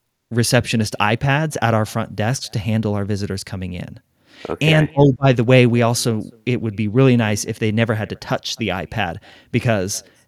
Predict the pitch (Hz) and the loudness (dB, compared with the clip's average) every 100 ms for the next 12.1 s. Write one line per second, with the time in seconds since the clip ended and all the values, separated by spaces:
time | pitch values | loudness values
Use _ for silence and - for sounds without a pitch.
0 | - 107 104 90 120 110 104 - - 120 | -12 -8 -6 -4 -2 -2 -2 -2 -2 -2
1 | 104 - 107 101 104 - 113 104 101 98 | -2 -2 0 0 -4 -8 -6 -4 -2 -4
2 | 87 - 101 - 110 107 101 107 - - | -6 -6 -6 -2 0 0 -2 -4 -4 0
3 | 120 110 110 101 - 110 98 95 101 _ | 0 2 0 -4 -4 -4 -4 -4 -8 _
4 | - 233 - - - _ - 113 107 117 | 0 0 0 -6 -6 _ -4 -4 0 0
5 | 110 107 107 _ _ - 113 113 107 110 | 0 -2 -6 _ _ -8 -4 -4 -4 -2
6 | 180 175 104 - - - _ _ _ _ | 0 0 0 -4 -8 -10 _ _ _ _
7 | _ - 160 - 139 123 - 127 - 123 | _ -8 -4 4 4 4 0 -14 -12 0
8 | 139 156 139 131 123 123 110 107 101 - | 4 6 6 4 4 0 0 -6 -8 -6
9 | 107 120 123 127 101 95 101 98 104 92 | -6 0 0 0 -4 -4 -6 -8 -6 -4
10 | 107 104 - 101 - - - - 131 120 | -4 -4 -8 -8 -10 -16 -14 -4 0 0
11 | 120 123 123 123 101 101 92 - 117 107 | 0 -4 -10 -8 -2 0 0 -4 -4 -4
12 | - | -6